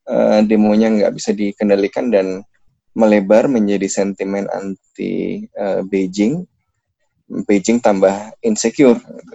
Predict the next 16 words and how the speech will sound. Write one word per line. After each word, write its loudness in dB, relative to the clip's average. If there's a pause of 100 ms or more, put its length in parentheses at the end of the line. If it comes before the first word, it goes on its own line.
(680)
Jadi, 0
eh, 4
karena 0
Beijing 0
tambah 2
insecure, -2
tidak 0
bisa -6
megang, -4
akhirnya -4 (560)
ya -6
sekalian 2
aja 0
mereka, -2 (160)
eh, -2
jadikan, -6